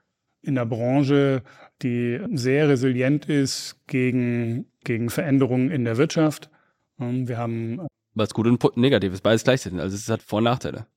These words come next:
Speaker 1: Was gut ist, wenn ich Sicherheit haben
Speaker 2: Genau.
Speaker 1: möchte als, äh, als Mensch, der, ähm, dort arbeitet.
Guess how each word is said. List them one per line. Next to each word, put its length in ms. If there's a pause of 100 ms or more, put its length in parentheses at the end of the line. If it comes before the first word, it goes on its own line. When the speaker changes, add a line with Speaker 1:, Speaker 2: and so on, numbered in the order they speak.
(140)
Speaker 1:
Was 200 (240)
gut 260
ist, 240
wenn 120
ich 120
Sicherheit 480
haben 100
Speaker 2:
Genau. 160
Speaker 1:
möchte 500
als, 460
äh, 220
als 280
Mensch, 220
der, 400
ähm, 220
dort 180
arbeitet. 600